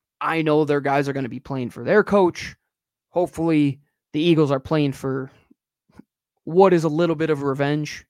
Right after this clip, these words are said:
and what is a little bit of, "Let's just stick a fork in this and control our own destiny." Because they've let this plate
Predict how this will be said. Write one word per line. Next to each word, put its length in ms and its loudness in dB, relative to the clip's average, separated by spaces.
and 420 -8
what 140 2
is 100 -2
a 40 -2
little 240 2
bit 200 0
of, 260 -2
"Let's 180 2
just 160 -4
stick 220 -2
a 40 -2
fork 400 0
in 100 -2
this 180 -2
and 120 -4
control 380 -4
our 140 -6
own 160 -10
destiny." 540 -16
Because 400 0
they've 240 0
let 340 -2
this 140 2
plate 420 -6